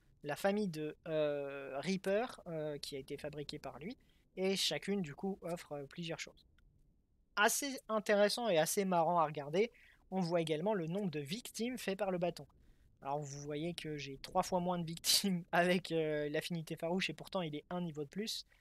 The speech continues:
C'est parce que mon bâton d'artina-, de l'artisanat de mana, je l'ai joué pendant que je ne montais pas très, très haut en niveau, donc je n'accumulais pas beaucoup d'X P. Alors que le bâton que je joue,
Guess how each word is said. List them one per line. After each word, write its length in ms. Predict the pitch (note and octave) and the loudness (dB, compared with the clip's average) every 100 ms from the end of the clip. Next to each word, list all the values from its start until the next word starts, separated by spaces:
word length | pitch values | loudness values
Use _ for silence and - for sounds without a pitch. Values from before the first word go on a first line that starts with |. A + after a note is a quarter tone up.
| _ - | _ -14
C'est 120 | - | -2
parce 180 | E3 - | -2 0
que 80 | |
mon 220 | E3+ E3 E3+ | -2 -4 0
bâton 320 | F3+ F#3 F3+ | 0 0 -6
d'artina-, 540 | D#3 D3+ - D3+ D3 F3 | -2 -4 -4 -12 -12 -12
de 240 | D#3 D3+ | -10 -2
l'artisanat 560 | D#3 - D#3 D3 C#3+ C#3 | -2 -2 -8 -8 -8 -10
de 60 | |
mana, 260 | C#3 E3+ G#3 | -6 2 2
je 120 | D#3 | 2
l'ai 120 | D3 | -4
joué 240 | C#3 E3+ F#3+ | -4 -4 -4
pendant 460 | D3+ D3+ E3 F#3 _ _ _ _ | -6 -4 -4 -6 _ _ _ _
que 260 | - E3+ F3 | -4 0 0
je 220 | D3 D#3 | -2 -4
ne 180 | D3+ D3+ | -8 -10
montais 320 | D3 D3 E3 | -10 -6 -2
pas 160 | F3+ E3+ | 0 0
très, 240 | - F3+ | -2 -6
très 240 | - F3 | -4 -2
haut 140 | E3 D#3 | 2 0
en 80 | D3+ | 0
niveau, 260 | C#3+ F3+ | -4 -4
donc 200 | F3+ D3+ | -4 -4
je 200 | - B2+ | -8 -10
n'accumulais 580 | C#3 D3 E3 F3 E3+ F#3 | -8 -4 -4 -2 0 0
pas 180 | F#3+ E3+ | 2 0
beaucoup 240 | D3+ - | 0 -6
d'X 240 | D#3 - - | -6 -6 -6
P. 120 | D3 _ _ _ - | -8 _ _ _ -2
Alors 300 | D3+ D#3+ - | 2 2 0
que 260 | D#3+ D#3+ - | -6 -6 -8
le 380 | D#3+ F3 F3+ | -4 -2 0
bâton 400 | D#3+ D#3 D3 D3+ | 0 -2 -4 -6
que 60 | D3 | -10
je 160 | C#3+ C#3+ | -10 -8
joue, 340 | D#3 E3 | -6 -6